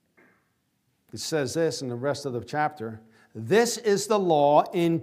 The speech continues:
cases of jealousy. When a wife, though under her husband's authority, goes astray and defiles herself,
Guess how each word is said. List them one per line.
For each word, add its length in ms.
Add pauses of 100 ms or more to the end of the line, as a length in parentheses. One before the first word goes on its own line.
cases 1040 (140)
of 260
jealousy. 640 (1160)
When 180
a 80
wife, 480
though 220
under 320
her 180
husband's 500
authority, 460
goes 360
astray 300
and 80
defiles 440
herself, 340